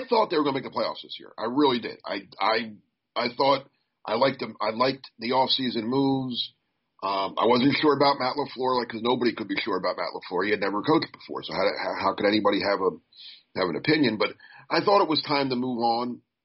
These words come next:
from Mike McCarthy, as much as I, as I like Mike McCarthy and wish him well with the Cowboys, except when they play the Packers, obviously. Um, but I just thought that was a good move. So I thought they'd be a playoff team. I thought they could even win a division. Uh,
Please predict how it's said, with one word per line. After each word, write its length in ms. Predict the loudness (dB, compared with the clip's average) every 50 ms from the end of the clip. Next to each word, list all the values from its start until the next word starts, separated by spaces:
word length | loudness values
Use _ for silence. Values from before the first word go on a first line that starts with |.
| _ _ -4
from 180 | -4 -2 0
Mike 200 | 0 -2 -2 -2
McCarthy, 380 | -6 -6 -2 0 0 0 0 -2
as 100 | -4 -2
much 160 | -2 -2 -2
as 80 | 0 0
I, 320 | 0 0 0 -2 -4 -2
as 100 | -2 0
I 140 | 0 2 2
like 160 | 2 2 2
Mike 180 | 0 -2 0 -2
McCarthy 460 | -2 2 2 4 4 2 0 -2 -2
and 80 | -2
wish 180 | -2 -2 -2 -2
him 140 | -2 -2 2
well 360 | 2 4 4 4 2 -2 -6 _ _ _ _ _ _ _ -8
with 140 | -6 -4
the 80 | -4 -2
Cowboys, 480 | 0 2 2 2 2 0 0 -2 -4 -4
except 300 | -4 -4 -4 -4 -4 -6
when 100 | -6 -6
they 60 | -4
play 140 | -2 -2 -2
the 60 | 2
Packers, 380 | 2 2 2 2 0 -4 -4 -2
obviously. 480 | -2 -2 -4 -4 -8 -8 -8 -8 -10 -12 _ _ _ -20 -20 -10 _ 0
Um, 440 | 2 2 4 4 2 0 -2 -6 -12 _ _ _ _ _ _ _ _ _ -2
but 120 | 0 2
I 80 | 4 4
just 180 | 4 4 4
thought 300 | 4 4 2 2 0 0
that 160 | 0 0 0
was 120 | -2 -4 -6
a 40 | -4
good 180 | -4 -4 -2
move. 400 | -2 -2 -2 0 0 -2 -4 -6 -10 _ _ _ _ _ _ _ _
So 100 | -2 0
I 100 | 2 2 4
thought 200 | 4 2 2 2
they'd 140 | 2 2 2
be 60 | 2
a 40 | 0
playoff 380 | 2 2 0 0 0 -2 -6 -10
team. 120 | -14 -12 -10
I 40 | -6
thought 180 | -4 -4 -4 -2
they 100 | -4 -4
could 120 | -2 -2
even 140 | 0 0 2
win 120 | 2 2
a 40 | 2
division. 440 | 2 2 4 2 2 0 -2 -8 _ _ _ _ _ _ _ _ _ _ _ _ _ _ _ _ _ _ _ _ -8
Uh, 440 | -8 -6 -4 -4 -4 -4 -6 -8